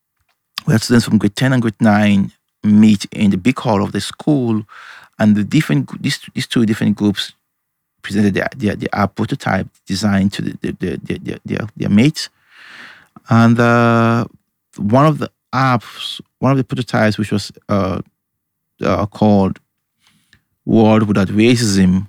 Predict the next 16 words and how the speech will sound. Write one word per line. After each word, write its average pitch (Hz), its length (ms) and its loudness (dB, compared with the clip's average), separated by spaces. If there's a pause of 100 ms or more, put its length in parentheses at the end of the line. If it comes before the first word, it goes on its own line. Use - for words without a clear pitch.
(160)
won. 101 460 0 (920)
And 107 140 2
so 104 560 2
the 113 140 2
one, 123 340 4
because 117 500 -4
the - 200 -10
idea 110 640 2
that 101 220 -2
they 107 80 0
had 98 340 0
was 98 160 -2
very 98 140 -2
fascinating. 95 840 -2 (720)
But 98 180 -2
then 139 380 2